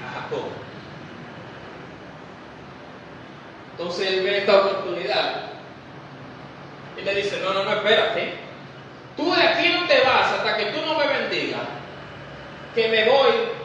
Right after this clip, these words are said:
que no, usted no se va hasta que a mí no me bendiga". Nosotros debemos de diariamente pelear nuestra bendición.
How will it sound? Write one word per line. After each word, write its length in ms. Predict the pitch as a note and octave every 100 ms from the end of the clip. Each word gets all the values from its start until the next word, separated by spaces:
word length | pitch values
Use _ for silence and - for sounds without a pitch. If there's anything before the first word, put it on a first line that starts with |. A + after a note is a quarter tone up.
| A3+
que 220 | A#3 A#3
no, 180 | C#4 - A#3
usted 260 | - C#4 C#4
no 120 | D4
se 180 | C#4+ B3+
va 180 | C4+ C4+
hasta 180 | A#3+
que 80 | A#3
a 40 | A3+
mí 100 | B3
no 120 | C4 B3+
me 60 |
bendiga". 440 | A#3 - D3+ - - - - - - - - - - - - - - - - - - - - - - - -
Nosotros 540 | G#3+ G#3 C4 C4 C4 B3
debemos 420 | A#3 B3 C4 A#3+
de 120 | A3+
diariamente 720 | B3 C#4 C#4 C#4 C#4+ D4 B3+ B3+
pelear 520 | B3 A3+ A#3+ B3 C4+
nuestra 260 | C4 C4 B3+
bendición. 580 | B3 B3 - - A3+